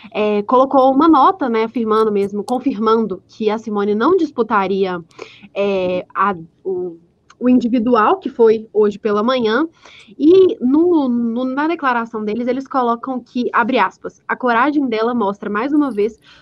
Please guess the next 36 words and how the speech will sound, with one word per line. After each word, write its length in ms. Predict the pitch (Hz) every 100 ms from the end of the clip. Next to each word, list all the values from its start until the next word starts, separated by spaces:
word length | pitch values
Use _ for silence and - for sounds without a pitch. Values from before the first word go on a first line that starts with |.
| _
porque 380 | 247 - 247 247
ela 200 | 233 254
é 20 |
um 80 | 262
exemplo 360 | 247 226 226 240
pra 200 | 233 233
tantas 340 | 247 285 302
pessoas", 540 | 320 294 - 180 185 -
fecha 320 | 226 214 214
aspas. 320 | 180 - 196 -
E 60 |
eu 80 | 233
acho 240 | 233 240 -
que 80 |
isso 200 | 269 - 285 240
reforça 480 | - 262 247 254
ainda 180 | 247 302
mais, 420 | 302 220 294 320 _ - - - -
é, 320 | 214 214 208
nesse 240 | 220 233 247
momento 300 | 233 233 214
de 80 |
redes 240 | 233 226 240
sociais, 720 | 226 - 226 202 214 226 220
et 120 | 226
cetera, 260 | 233 220 269
o 40 |
tanto 300 | 269 294 330
que 60 | 320
ela 120 | 330
foi 160 | 330 285
apoiada, 540 | 285 339 294 240 247
não 260 | 247 349 480
só 240 | - 254
pelos 260 | 254 226 233
colegas 720 | 233 208 202 190 190 -